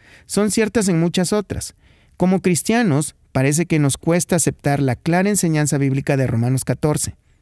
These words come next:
de que Dios permite a todas las personas igualmente piadosas tener opciones diferentes en ciertos asuntos. Generalizamos lo que pensamos en la guía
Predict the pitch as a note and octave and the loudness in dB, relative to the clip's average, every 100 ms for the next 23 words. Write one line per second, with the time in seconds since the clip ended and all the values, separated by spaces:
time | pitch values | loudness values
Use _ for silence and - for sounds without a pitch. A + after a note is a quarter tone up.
0 | _ - B2+ C#3 B2+ C#3+ F3 - _ - | _ -6 -2 -2 0 2 0 -4 _ -20
1 | _ C#3 C#3 D#3 D#3 C#3 - F#3 A3 A3+ | _ 0 2 2 0 0 0 0 2 2
2 | A3 F3 - D3+ C3+ D3 C3+ C#3+ C#3+ _ | 2 0 0 -2 0 0 0 0 -4 _
3 | _ _ _ _ _ _ _ - D#3 C#3+ | _ _ _ _ _ _ _ -4 0 2
4 | D#3+ D#3+ D#3+ E3 E3+ F3 D3+ C3 E3 D3 | 2 2 2 0 0 2 2 2 0 0
5 | C#3+ C#3 D3 C#3+ - D#3+ E3+ C#3+ C3 C3+ | 2 2 0 0 0 2 2 0 0 0
6 | D3 D3+ D#3+ C3+ G#2+ C#3 C3+ C#3 B2+ A2 | 0 -2 -2 0 0 0 -2 -2 -2 -2
7 | A#2+ A#2 - - - - _ _ _ _ | 0 -2 -4 -12 -14 -18 _ _ _ _
8 | _ _ _ - F#3+ E3+ E3 C3+ - G3 | _ _ _ 0 2 4 4 2 2 2
9 | E3 A#2+ B2+ C3 B2+ B2+ C#3 C#3 D3 C#3 | 2 0 -2 -2 -2 0 0 0 0 0
10 | B2+ A#2+ C#3 D3+ | 0 0 0 0